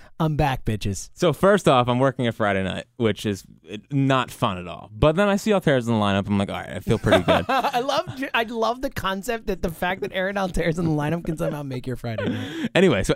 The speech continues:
Speaker 2: Altherr in the lineup hits that first home run. Me and Joe look at each other and we're like, "Yes!" 'Cause Joe's player to count on was Aaron Altherr that night for leading off. So good call by Joe.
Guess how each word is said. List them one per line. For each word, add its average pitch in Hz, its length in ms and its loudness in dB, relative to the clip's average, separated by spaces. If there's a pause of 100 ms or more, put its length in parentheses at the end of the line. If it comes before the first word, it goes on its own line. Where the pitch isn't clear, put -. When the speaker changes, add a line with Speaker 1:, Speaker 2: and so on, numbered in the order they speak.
Speaker 2:
Altherr 175 600 2 (100)
in 175 80 6
the 202 80 6
lineup 107 360 2 (560)
hits 208 220 6
that 175 200 2
first 175 260 4
home 151 220 2
run. 110 260 2 (220)
Me 165 180 6
and 180 80 4
Joe 151 220 4
look 147 200 2
at 139 60 4
each 123 160 2
other 104 340 2 (240)
and 120 120 0
we're 120 140 0
like, 110 280 -2
"Yes!" 302 960 -2 (380)
'Cause 165 180 0
Joe's 214 320 2
player 202 220 0
to 160 100 -2
count 220 320 0
on 123 280 0
was 131 180 -4
Aaron 143 180 0
Altherr 180 380 -2
that 104 160 -2
night 95 200 -12
for 113 120 -12
leading 110 260 -2
off. - 320 -4
So 107 440 -2 (600)
good 135 160 0
call 107 160 0
by 92 160 -4
Joe. 131 220 -2